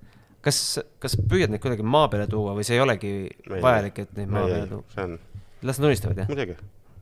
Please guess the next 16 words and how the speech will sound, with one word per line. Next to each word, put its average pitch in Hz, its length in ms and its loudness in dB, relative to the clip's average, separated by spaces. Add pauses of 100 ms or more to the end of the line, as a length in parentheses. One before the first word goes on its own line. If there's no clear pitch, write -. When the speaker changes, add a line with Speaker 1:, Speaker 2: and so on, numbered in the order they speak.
(320)
Speaker 1:
Sest - 320 -12
kõik 123 220 -4
on 98 80 -4
nii 95 80 -4
teinud. 90 220 -6 (520)
Speaker 2:
Absoluutselt. 107 560 -8 (160)
Speaker 1:
Kas - 160 -6
sina 143 160 2
lapsena 113 300 -2
unistasid? 110 420 -6
Speaker 2:
Loomulikult. 92 480 -4 (400)
Speaker 1:
Üheksakümnendatel 120 640 0
oli 113 100 -2
sihuke 107 240 -6
unistus 107 300 -6
võimalik? 101 260 -6